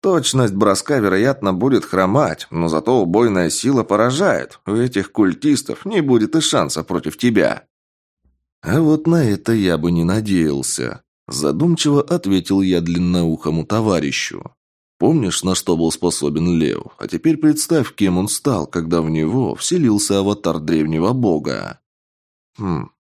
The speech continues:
я об этом не задумывался», произнёс Алантир и почесал затылок. «А надо бы», усмехнулся я. «Кстати, не знаю, предупредили вас или нет, но сегодня вечером мы уже выступаем».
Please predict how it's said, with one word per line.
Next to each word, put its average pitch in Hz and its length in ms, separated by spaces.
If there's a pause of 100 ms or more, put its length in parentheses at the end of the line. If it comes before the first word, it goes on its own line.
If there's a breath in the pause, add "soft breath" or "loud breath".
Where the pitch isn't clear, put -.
я 87 320
об 127 160
этом 143 360
не 110 100
задумывался», 120 880 (400)
произнёс 85 640
Алантир 78 560
и 180 180
почесал 135 680
затылок. 85 840 (680)
«А 73 140
надо 147 380
бы», 82 300 (200)
усмехнулся 82 800
я. 78 460 (1040)
«Кстати, - 500
не 76 220
знаю, 95 340
предупредили 92 680
вас 85 380
или 80 200
нет, 123 360
но 76 200
сегодня 85 460
вечером 82 420
мы 95 200
уже 104 200
выступаем». 90 840